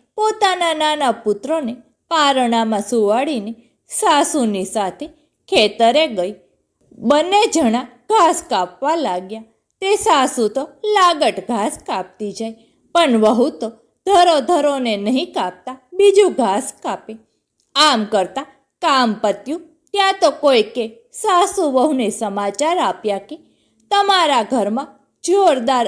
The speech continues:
આગ લાગી છે. ત્યારે બંને જણાએ માથા પરના ઘાસના ભારા નીચે ફેંકી દીધા. વહુ મનોમન ધરો માતાને વિનવવા લાગી કે, "હે ધરો માતા,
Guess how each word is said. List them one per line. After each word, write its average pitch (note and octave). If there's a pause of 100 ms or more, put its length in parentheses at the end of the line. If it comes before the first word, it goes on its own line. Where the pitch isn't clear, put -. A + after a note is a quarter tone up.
(100)
આગ G#3
લાગી G#3
છે. C4 (360)
ત્યારે C#4+ (140)
બંને F#4
જણાએ A#3 (340)
માથા F4
પરના B3+
ઘાસના B3
ભારા A#3 (440)
નીચે C4+
ફેંકી G#3
દીધા. G#3+ (440)
વહુ F#4+ (260)
મનોમન F4+
ધરો C4+
માતાને C4 (180)
વિનવવા C4
લાગી G#3+
કે, G#3+
"હે E4+
ધરો A3
માતા, G3+